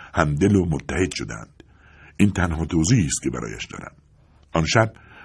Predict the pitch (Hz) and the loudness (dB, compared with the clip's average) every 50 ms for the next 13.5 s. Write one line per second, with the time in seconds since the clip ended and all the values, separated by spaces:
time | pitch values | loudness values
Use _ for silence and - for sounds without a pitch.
0 | - - - - - - 98 85 98 90 - 82 82 90 101 92 - - 80 76 | -6 2 4 4 4 4 2 0 -2 -2 2 4 6 6 6 6 2 0 2 4
1 | 82 90 90 85 85 78 71 - 76 76 82 90 117 131 - - 71 - 78 73 | 4 4 4 4 2 0 0 0 0 4 4 6 6 6 2 2 -4 -4 -4 -4
2 | 71 69 67 69 69 67 67 64 82 104 104 104 - - - - - - - - | -6 -8 -8 -8 -6 -6 -4 2 4 2 2 2 -2 -12 -20 -20 -20 -20 -8 -4
3 | - 87 101 101 95 82 85 82 78 95 98 92 85 78 82 104 107 110 117 113 | -2 0 2 2 0 2 0 0 2 2 4 4 2 4 4 4 6 6 4 2
4 | 110 - - - - - - - - - 85 - - 131 - - - 104 - - | 2 -4 -14 -20 -20 -20 -20 -8 2 4 4 6 6 4 2 2 0 -2 -2 -2
5 | - 80 80 85 92 87 - 85 76 73 76 73 82 90 95 90 80 76 73 - | -2 0 0 0 0 -2 -2 -2 -2 -2 0 0 0 0 0 0 -2 0 0 0
6 | - - 82 87 117 110 76 67 69 69 62 58 - 80 65 64 62 62 60 58 | 0 2 0 0 0 0 0 -2 -6 -8 -10 -6 -6 -4 -4 -4 -6 -6 -8 -8
7 | 53 58 60 - 60 58 57 - - - _ - - - - - - - - _ | -8 -8 -10 -10 -12 -12 -12 -14 -16 -20 _ -20 -20 -20 -20 -20 -20 -20 -12 _
8 | - 90 85 - - 85 82 80 82 98 107 110 98 85 76 78 80 76 73 73 | -2 -2 -2 0 0 2 2 4 6 6 4 4 4 2 0 0 -2 -2 0 -2
9 | 76 78 82 80 76 76 82 80 76 71 71 71 73 71 - 76 76 76 69 71 | 0 0 0 2 2 4 2 2 2 0 -2 -4 -6 -6 -4 -4 -4 -4 -4 -6
10 | - - 71 69 71 98 104 85 73 - - - - - - - - - 67 71 | -4 -4 -4 -2 0 0 0 0 0 -2 -8 -18 -20 -20 -20 -20 -10 -6 -4 -2
11 | 73 82 90 85 78 76 78 76 78 78 76 69 69 78 73 69 69 69 69 73 | 0 0 0 0 0 2 2 2 2 0 -2 -2 -2 -4 -6 -4 -4 -6 -4 -4
12 | 73 71 69 - 71 67 - 64 - 107 117 120 117 - - - - - - - | -6 -6 -6 -4 -4 -4 -4 -2 2 2 2 2 2 -4 -16 -20 -20 -20 -8 0
13 | 78 85 90 90 - - 90 90 95 | 2 2 2 2 2 0 0 0 -2